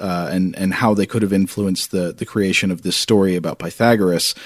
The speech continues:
These following explanations that I, I'm gonna mention are not things that were explored by any ancient writers. These are, are modern explanations that have been offered. And the first is based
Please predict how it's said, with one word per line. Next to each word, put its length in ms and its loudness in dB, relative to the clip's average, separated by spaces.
These 540 2
following 480 4
explanations 800 0
that 220 -2
I, 180 -4
I'm 180 2
gonna 160 2
mention 340 0
are 100 2
not 380 2
things 320 2
that 160 0
were 480 0
explored 460 2
by 140 4
any 220 2
ancient 400 0
writers. 440 -4
These 200 0
are, 320 0
are 220 -2
modern 560 2
explanations 840 -4
that 80 -8
have 100 -10
been 120 -6
offered. 460 -12
And 220 6
the 60 0
first 460 2
is 320 4
based 560 2